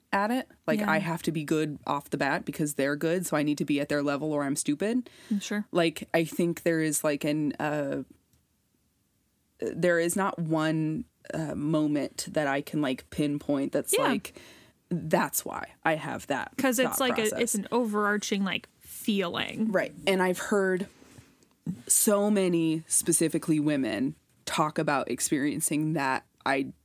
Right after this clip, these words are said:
Speaker 1: ideology of just,
Speaker 2: Absolutely.
Speaker 1: like, if I'm not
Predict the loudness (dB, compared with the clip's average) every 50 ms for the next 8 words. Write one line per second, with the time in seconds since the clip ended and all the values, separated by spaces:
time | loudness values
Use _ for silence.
0 | _ -14 -12 -10 -4 -2 0 0 2 0 0 0 -2 -2 -4 -4 -4 -4 -2 -2
1 | -2 -2 -2 -2 -2 0 0 0 0 2 2 0 0 0 0 0 0 -2 -4 -6
2 | -12 -18 -20 -20 -20 -20 -20 -8 -4 -4 -2 0 2 2 2 4 4 2 2 0
3 | 0 0 -2